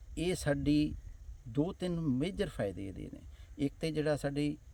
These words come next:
ਆਪਾਂ ਦੇਸ਼ ਦੀ ਜਿਹੜੀ ਮੁਦਰਾ ਉਹਨੂੰ ਬਚਾਵਾਂਗੇ, ਦੂਸਰਾ ਜਿਹੜਾ ਮਿੱਟੀ ਦੀ ਜਿਹੜੀ ਸਟਰਕਚਰ ਆ ਔਰ ਉਹਦੀ ਸ਼-, ਉਪਜਾਊ ਸ਼ਕਤੀ ਆ, ਉਹ ਦਾਲਾਂ ਉਗਾਉਣ ਦੇ ਨਾਲ ਵੱਧਦੀ ਆ,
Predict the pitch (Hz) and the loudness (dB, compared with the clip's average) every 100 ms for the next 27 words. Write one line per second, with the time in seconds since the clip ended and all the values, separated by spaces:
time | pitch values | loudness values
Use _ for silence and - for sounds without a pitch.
0 | - 120 - 123 98 123 117 - 143 135 | -2 0 2 0 0 -2 -2 -2 -2 0
1 | 131 123 104 120 135 107 120 156 139 127 | 0 0 0 0 0 0 -2 -2 0 2
2 | 147 143 135 147 - - - - 104 135 | 4 2 -2 -8 -12 -18 -18 -14 -6 -4
3 | 151 - 175 175 165 175 117 117 - - | -4 2 4 4 4 4 6 4 0 -2
4 | 202 196 143 139 143 - - - 143 127 | -2 0 4 4 4 -2 -14 -12 0 2
5 | 139 131 - - 120 - 156 147 143 143 | 4 2 -4 -4 -4 0 2 2 2 0
6 | 156 - 139 135 - 127 135 117 - - | -2 -2 0 0 -2 -2 -2 -2 -6 -6
7 | 110 104 113 180 - 139 - 147 147 143 | -6 0 2 2 -2 -4 -2 0 4 4
8 | - - 233 170 123 127 135 123 117 120 | 2 0 2 6 6 6 2 2 0 0
9 | 127 123 131 82 90 107 104 76 | 0 2 0 -2 -6 -6 -10 -12